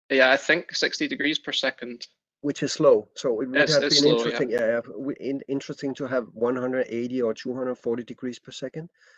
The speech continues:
Speaker 2: since we
Speaker 1: Yeah.
Speaker 2: know that the peak torque in those fast, rapid contractions correlate, uh, quite nicely with the type two fiber area percentage.
Speaker 1: Yeah, that's true. But it is worth mentioning that even at those slow contraction velocities, the correlations with the fiber properties were very strong.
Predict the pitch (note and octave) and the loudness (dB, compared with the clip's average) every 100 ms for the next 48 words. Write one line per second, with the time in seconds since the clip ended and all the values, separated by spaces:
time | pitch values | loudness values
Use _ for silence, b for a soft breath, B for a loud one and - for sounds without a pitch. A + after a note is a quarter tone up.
0 | b - C3 - B2+ A#2+ B2+ B2 A2 - | b -12 -10 -2 0 2 0 -4 -8 -10
1 | C#3+ C3+ - C3 B2 B2+ A2+ A#2 B2 - | -8 -8 0 0 0 -2 0 2 2 -2
2 | - A#2+ A#2+ - - A#2 A#2 - _ B2+ | -6 -4 -4 -8 -6 -4 -4 -10 _ -16
3 | A#2 A#2+ A2 B2+ - - _ _ _ - | -8 -6 -6 -10 -12 -18 _ _ _ -2
4 | C3 A#2+ A#2 - B2 A2+ - B2 A#2 A#2 | 2 2 0 -6 -12 -12 -6 -6 -4 -4
5 | - A2+ A2 A2+ G#2+ - A2+ G#2 B2 A2 | -6 -12 -8 -4 -4 -4 -10 -8 -8 -8
6 | - G#2+ G2 G#2+ - G#2+ G#2+ G#2+ A2+ - | -10 -14 -8 -8 -6 -6 -6 -10 -18 -20
7 | - - _ _ _ _ _ _ D3 C#3 | -20 -20 _ _ _ _ _ _ -4 -4
8 | - - C3+ - B2 A#2+ - - D3 D3 | -4 2 4 4 -2 -4 0 2 2 4
9 | D3+ - C3 B2+ C3 B2+ B2+ - B2+ D3 | 2 2 -2 -4 -6 -4 -4 -4 -4 -2
10 | C#3 B2+ C3 A#2+ - B2+ - C3+ C3 - | -2 -2 -4 -6 -4 -4 -6 -4 -4 -4
11 | B2 B2 A#2+ - B2+ - - C3 B2 B2 | -4 -4 -4 -12 -14 -10 2 4 4 2
12 | C3 C#3+ - B2+ C3 C3 B2+ - B2+ - | -4 -10 -12 -8 -6 -8 -10 -6 -6 -6
13 | - B2 - B2 B2 A#2+ - B2+ A#2+ A2+ | -8 -4 -2 0 0 -2 -2 0 0 -2
14 | - B2 - | -8 -10 -10